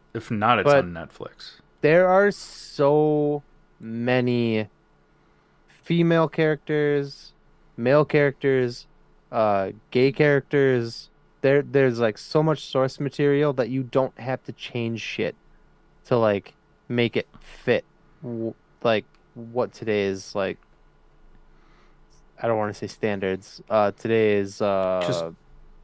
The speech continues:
Speaker 1: world looks like.
Speaker 2: Yeah, yeah. Like, there are plenty of opportunities for female heroes, female villains,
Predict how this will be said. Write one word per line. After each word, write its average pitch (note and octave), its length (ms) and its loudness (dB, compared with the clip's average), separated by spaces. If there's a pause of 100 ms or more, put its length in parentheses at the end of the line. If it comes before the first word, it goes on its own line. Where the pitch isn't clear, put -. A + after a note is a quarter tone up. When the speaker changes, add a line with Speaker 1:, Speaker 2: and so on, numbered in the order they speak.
(1200)
Speaker 1:
world G#2 460 2 (320)
looks - 300 -4
like. A2+ 100 -2
Speaker 2:
Yeah, G2+ 240 0 (480)
yeah. A#2+ 200 -2 (560)
Like, C3 180 2 (340)
there D#3+ 280 6
are C#3+ 400 6 (280)
plenty F3+ 340 2
of D#3 100 2
opportunities B2 840 0
for G#2+ 800 2
female B2+ 500 0
heroes, B2+ 540 0
female A2 400 -4
villains, A2 840 -2